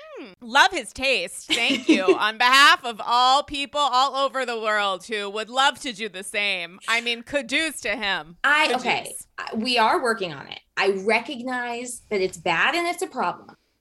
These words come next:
Speaker 1: He probably learned it from me, I have to say. I think I came over to your apartment and I showed him my Hinge, and he was like, "Got it. Copy that.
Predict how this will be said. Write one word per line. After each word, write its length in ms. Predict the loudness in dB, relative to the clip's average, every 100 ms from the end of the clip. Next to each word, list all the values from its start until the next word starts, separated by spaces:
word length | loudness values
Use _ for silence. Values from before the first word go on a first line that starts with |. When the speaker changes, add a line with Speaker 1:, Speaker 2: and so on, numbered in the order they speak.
| _ _
Speaker 1:
He 100 | -16
probably 480 | 0 2 2 0 -2
learned 280 | 0 -2 -2
it 160 | -4
from 200 | -6 -8
me, 220 | -8 -12 -12
I 80 | -10
have 220 | -10 -10 -12
to 120 | -16
say. 360 | -12 -12 -12 -14
I 100 | -14
think 200 | -16 -16
I 100 | -16
came 240 | -16 -18
over 160 | -18 -20
to 120 | -18
your 60 | -16
apartment 380 | -14 -14 -6 -2
and 120 | -2
I 80 | -4
showed 240 | -8 -10
him 120 | -12
my 140 | -12 -12
Hinge, 480 | -12 -14 -14 -14 -16
and 140 | -16
he 80 | -16
was 220 | -14 -14
like, 200 | -14 -14
"Got 280 | -10 -8 -8
it. 160 | -10 -10
Copy 300 | -10 -10 -12
that. 320 | -16 -12 -12